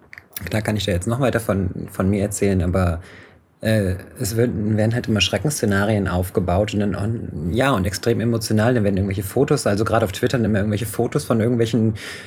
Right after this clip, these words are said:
Jugendlichen geteilt, wo du gar nicht weißt, das könnte jetzt so einfach gefotoshoppt sein oder was weiß ich.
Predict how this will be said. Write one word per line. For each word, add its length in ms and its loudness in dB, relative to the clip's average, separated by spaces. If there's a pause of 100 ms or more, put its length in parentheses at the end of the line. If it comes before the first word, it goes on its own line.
Jugendlichen 440 0
geteilt, 600 2
wo 220 0
du 240 -2 (160)
gar 160 0
nicht 180 -2
weißt, 320 0 (140)
das 240 -8
könnte 220 -2
jetzt 80 -2
so 40 0
einfach 320 0
gefotoshoppt 640 -2
sein 180 2
oder 100 -2
was 140 0
weiß 200 0
ich. 280 2